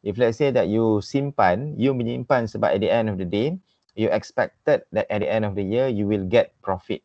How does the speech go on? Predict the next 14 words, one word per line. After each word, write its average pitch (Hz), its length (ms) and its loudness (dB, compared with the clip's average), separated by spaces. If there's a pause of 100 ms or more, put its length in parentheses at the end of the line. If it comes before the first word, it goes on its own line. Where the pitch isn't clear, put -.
(580)
out 202 160 6
of 196 160 0
it. - 160 -4 (320)
Okey? 165 220 -6 (420)
Tetapi - 400 2
tiba-tiba, 156 720 2
katalah, 143 560 0
oh, 135 240 6
that 104 240 2
particular 123 240 -2
company 123 400 -4
say 123 160 -2
that, 113 160 2
"Oh, 101 160 2